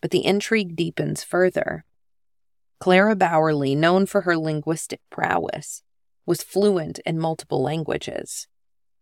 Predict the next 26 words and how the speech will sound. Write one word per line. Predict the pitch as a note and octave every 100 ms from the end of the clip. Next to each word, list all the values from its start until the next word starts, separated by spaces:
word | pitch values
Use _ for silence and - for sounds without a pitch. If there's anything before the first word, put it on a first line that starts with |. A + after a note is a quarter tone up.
| -
a | F3+
skill | - G3+ G3
highly | E3 G3 G3 G3+ A3 A3
valued | F#3 E3+ F3 E3 - B2+ -
in | -
the | E3
world | D3+ C#3+
of | C#3
espionage. | D3+ D#3+ - C#3 A#2 F2+ F#2 F3+ - - _ _ _ _ _ _
Could | - G3
her | F#3 G3
linguistic | F3+ E3+ D#3 D#3 - F#3 -
talents | - E3 D3 E3+ F#3+ -
have | F3 D3+
drawn | D3+ D3+ D#3+
her | E3 F3+ F3+
into | D#3+ E3+ F3 F3+
a | D#3+
web | D3+ D#3+ E3+
of | D#3+
espionage | D#3+ - E3+ E3+ E3+ E3+ -
that | D#3
extended | C#3+ - - E3 E3+ D#3
beyond | C#3+ C#3+ C3+ D3 F3+ F#3+ - _ _ -
national | F3 F3+ - F#3
borders, | F3 F3+ F#3 A3 - -